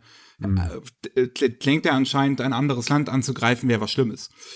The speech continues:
Speaker 1: Ja, also das hätte man gar nicht
Speaker 2: <laughs>
Speaker 1: erwartet, dass das was sch-, also, äh, blä-, also,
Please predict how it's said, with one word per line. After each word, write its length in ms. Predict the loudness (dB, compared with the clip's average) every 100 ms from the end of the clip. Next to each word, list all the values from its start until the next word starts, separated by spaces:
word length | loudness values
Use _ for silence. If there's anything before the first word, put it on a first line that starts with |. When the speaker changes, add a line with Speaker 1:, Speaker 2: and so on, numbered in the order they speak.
| -20 -18 -16 -14
Speaker 1:
Ja, 380 | -10 -2 2 4
also 220 | 2 0 4
das 80 |
hätte 160 | 4 8
man 120 | 8
gar 100 | 8
nicht 120 | 4
Speaker 2:
<laughs> 0 |
Speaker 1:
erwartet, 340 | 2 2 0 -6
dass 100 | -2
das 180 | -2 0
was 80 | 0
sch-, 120 | 0
also, 200 | -2 0
äh, 120 | -2
blä-, 160 | -2 -4 -4 -12 -6 -4 -2 -4 -2
also, 360 | -2 -2 -4